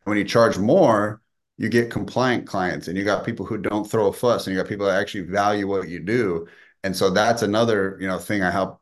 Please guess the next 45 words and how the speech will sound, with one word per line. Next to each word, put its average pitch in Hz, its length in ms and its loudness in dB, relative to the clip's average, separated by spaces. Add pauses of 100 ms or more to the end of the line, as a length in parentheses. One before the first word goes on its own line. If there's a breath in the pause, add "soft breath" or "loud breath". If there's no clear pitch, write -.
a 95 40 -2
lot 98 240 2
of 87 200 -6
gym 98 180 -4
owners 90 260 -4
come 98 200 -6
to 90 40 -2
the 87 120 -2
realization 92 680 -2
is 87 160 -6
that, 90 200 0
hey, 120 280 0
you, 120 300 0
you 110 80 -6
price 143 380 0
low. 113 340 0
Did 101 140 -8
you 123 60 -2
ever 131 100 -4
get 127 160 -2
flooded? 165 500 -2
Was 113 120 -6
your 113 100 -8
gym 135 240 2
ever 123 180 0
maxed 127 360 -4
out? 160 340 -4
Did 98 80 -14
you 110 100 -4
ever 117 140 -4
s-, 98 200 -10
have 120 200 -2
that 104 160 2
vision 123 280 -2
come 120 160 -4
to 110 80 -2
life 131 280 0
that 104 160 -4
you 101 80 -6
thought 117 280 -2
would 139 220 0
when 120 100 -6
you 110 80 -6
price 127 360 -6
low? 151 260 -4